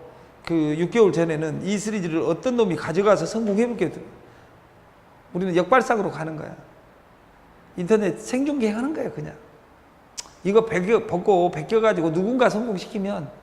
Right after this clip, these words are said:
우리가 이것이 가치가 있었다. 근데 이건 베낄 수 없어요.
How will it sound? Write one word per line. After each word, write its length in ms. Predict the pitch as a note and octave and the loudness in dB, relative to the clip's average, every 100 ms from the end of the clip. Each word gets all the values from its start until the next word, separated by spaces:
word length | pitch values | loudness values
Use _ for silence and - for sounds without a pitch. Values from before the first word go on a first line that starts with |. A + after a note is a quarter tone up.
| - - - - - | -20 -20 -20 -14 -4
우리가 220 | G3 F#3+ | 2 2
이것이 280 | F3+ F#3+ G3 | 2 0 -2
가치가 420 | - E3 A3 G#3+ | -8 -6 -2 -2
있었다. 680 | D3+ G#3 - D3+ D#3 - - - - - - - - - - - - - - - _ _ _ - - - | -2 -4 -4 -4 -4 -8 -12 -20 -20 -20 -20 -20 -20 -20 -20 -20 -20 -20 -20 -20 _ _ _ -20 -20 -10
근데 160 | E3 | -6
이건 140 | D#3+ E3+ | -4 -6
베낄 220 | D3+ G3 | -6 -8
수 140 | - | -4
없어요. 220 | F3 F3 | -6 -6